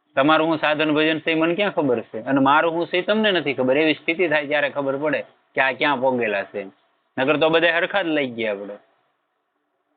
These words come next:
એટલે કે છે, ભક્તનું સ્વરૂપ ગીતા બતાવે છે, "વાસુદેવ સર્વમ."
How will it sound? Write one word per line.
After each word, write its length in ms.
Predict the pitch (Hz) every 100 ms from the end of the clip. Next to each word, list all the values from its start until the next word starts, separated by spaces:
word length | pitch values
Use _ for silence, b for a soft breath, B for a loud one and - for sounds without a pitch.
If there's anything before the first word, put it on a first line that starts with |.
| _ _ _ _ _ _ _ _ _ _ _ _ 117 143 139 _ _ _ _ _ _ _ _ -
એટલે 260 | 139 175
કે 180 | 165 175
છે, 260 | 165 190 196
ભક્તનું 600 | 127 131 - 185 185 185
સ્વરૂપ 280 | 165 180 180
ગીતા 400 | 151 156 165 175
બતાવે 480 | 170 156 156 139
છે, 120 | 127 120
"વાસુદેવ 600 | 120 123 - 208 220 196
સર્વમ." 520 | - 156 135 107 98